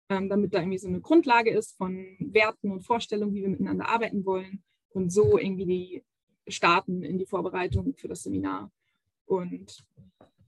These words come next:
das ist jetzt am Ende immer so gewesen, dass es relativ ähnlich ist bei uns allen. Also wir haben alle dann immer gleiche Vorstellungen gehabt. Wir mussten nicht viel diskutieren und waren jetzt nicht so, "Boah,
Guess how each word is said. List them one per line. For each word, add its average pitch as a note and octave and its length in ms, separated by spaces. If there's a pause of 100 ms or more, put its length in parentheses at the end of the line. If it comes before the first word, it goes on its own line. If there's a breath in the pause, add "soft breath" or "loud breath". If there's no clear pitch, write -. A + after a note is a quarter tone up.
(180)
das A#3 180
ist C4+ 300
jetzt A3+ 200
am G#3+ 80
Ende A#3+ 220
immer A3 180
so A3+ 120
gewesen, A3+ 280
dass G3+ 140
es F#3+ 120
relativ A3 380
ähnlich C#4+ 260
ist C#4 140
bei A#3+ 80
uns A#3 140
allen. A3+ 320
Also F#3+ 140
wir F#3 120
haben G3 160
alle G#3 300
dann F#3+ 160
immer F#3+ 260
gleiche F#3+ 280
Vorstellungen F#3 400
gehabt. B3 260
Wir G3+ 80
mussten G#3 280
nicht G3 160
viel A3 140
diskutieren G#3+ 600
und F#3+ 120
waren F#3 140
jetzt F3+ 180
nicht G3+ 160
so, F#3+ 120
"Boah, F#3+ 300